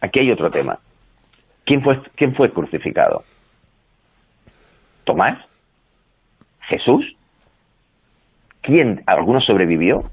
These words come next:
Por eso hay una aparición que confundimos con una resurrección. ¿No muere ninguno? ¿Puede sobrevivir Jesucristo a la, a la crucifixión? Rotundamente,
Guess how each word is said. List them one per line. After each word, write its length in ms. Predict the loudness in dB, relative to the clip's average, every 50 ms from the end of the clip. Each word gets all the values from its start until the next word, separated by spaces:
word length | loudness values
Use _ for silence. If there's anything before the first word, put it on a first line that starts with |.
| -8 0
Por 180 | 2 4 4
eso 360 | 4 2 0 -2 0 2 2
hay 100 | 2 2
una 140 | 2 0 0
aparición 560 | 2 2 2 0 0 -4 0 2 2 2 0 -2 -10 -20 -20 -20 _ _ _ _
que 120 | -8 -6 -2
confundimos 600 | 0 0 0 0 -2 0 2 2 2 2 0 0
con 100 | 0 0
una 140 | 2 2 2
resurrección. 720 | 2 0 -2 -2 -2 0 0 0 -2 _ 0 0 0 0 -2 -2 0
¿No 160 | 2 4 4
muere 260 | 4 4 4 2 2
ninguno? 440 | 0 -2 0 2 2 2 0 -2 -8 _ _ _ _ _ _ _ _ _ _ _ _ -20 -20 -20 _ _ _ _ _ _ _ _ _ _ _ _ _ -6
¿Puede 280 | 0 2 4 4 4 4
sobrevivir 440 | 4 4 4 6 4 6 4 4 2
Jesucristo 580 | 0 -4 -6 -6 -6 -2 0 0 0 2 2 2
a 40 | 2
la, 140 | 2 2 -2 -6 0
a 100 | 0 2
la 100 | 2 2
crucifixión? 760 | 0 -2 -6 -6 -6 -8 -8 -10 -4 0 2 2 2 0 -4 _ _ _ _ _ _ _
Rotundamente, 1040 | 0 0 0 2 4 4 4 4 4 2 2 2 -2 -2 -2 0 -2 -2 -2 -4 -10